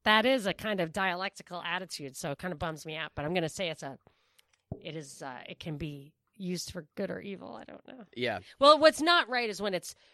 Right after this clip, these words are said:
Speaker 1: when it's imposed upon you deceptively like
Speaker 2: Y-,
Speaker 1: that.
Speaker 2: uh, yeah, I agree. And it's interesting what you said.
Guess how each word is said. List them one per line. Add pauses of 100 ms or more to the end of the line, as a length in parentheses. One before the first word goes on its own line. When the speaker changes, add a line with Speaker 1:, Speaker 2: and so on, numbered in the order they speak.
(260)
Speaker 1:
when
it's
imposed
upon
you
deceptively (300)
like
Speaker 2:
Y-,
Speaker 1:
that.
Speaker 2:
uh,
yeah, (200)
I
agree. (540)
And
it's
interesting
what
you
said.